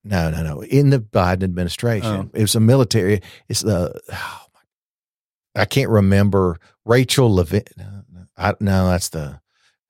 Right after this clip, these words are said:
Speaker 1: no, that's a different person. It might have been Rachel. I don't know either which way, but had been a man in the military for the first fifty-five years of his life, decided to be a woman the last couple, and then wins, win-,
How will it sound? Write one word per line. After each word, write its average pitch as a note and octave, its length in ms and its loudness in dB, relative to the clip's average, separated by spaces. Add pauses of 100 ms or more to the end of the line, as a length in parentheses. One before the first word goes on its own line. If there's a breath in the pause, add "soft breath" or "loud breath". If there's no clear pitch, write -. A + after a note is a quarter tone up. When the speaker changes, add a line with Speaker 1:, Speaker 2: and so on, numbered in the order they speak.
(240)
Speaker 1:
no, D2+ 120 -20
that's - 180 -16
a - 60 -18
different - 280 -14
person. - 360 -14
It - 120 -20
might A#2+ 100 -8
have C3 80 -2
been E2+ 120 -4
Rachel. D2+ 300 -8
I C#3 160 0
don't D3 100 0
know A#2 100 -2
either C#3+ 180 2
which C3 180 0
way, F2+ 320 -4 (280 loud breath)
but D3 140 2
had B2+ 220 0
been G3 120 2
a F#3+ 60 2
man B2 640 -2 (140)
in A#2 160 0
the A#2 40 2
military A2 600 0
for A2 160 -8
the A2 40 -8
first B2+ 300 0
fifty-five F#2 640 -2
years D2+ 260 -6
of C#2+ 80 -16
his C#2 140 -10
life, D2+ 460 -4 (640)
decided D3+ 320 0
to C3 80 -4
be C3+ 100 4
a C3 80 6
woman A#2+ 520 2
the A2+ 100 0
last A#2 320 0
couple, G2 440 -2
and G2 220 0
then G2+ 680 0
wins, F#2+ 400 -4 (120)
win-, G2 300 -8